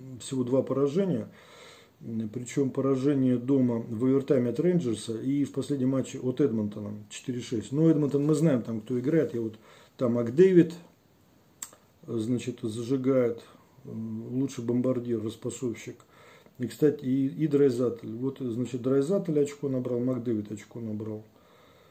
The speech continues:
Вот вам ответ на все вопросы. Макдэвид ещё два очка набрал. Ну, он лидирует по этим показателям.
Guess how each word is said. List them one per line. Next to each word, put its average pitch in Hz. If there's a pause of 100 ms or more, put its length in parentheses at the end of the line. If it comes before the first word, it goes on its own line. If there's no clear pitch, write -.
(200)
Вот 151
вам 131
ответ 143
на 127
все 127
вопросы. 120
Макдэвид 143
ещё 127
два 120
очка 110
набрал. 110
Ну, 165
он 170
лидирует 143
по 123
этим 104
показателям. 120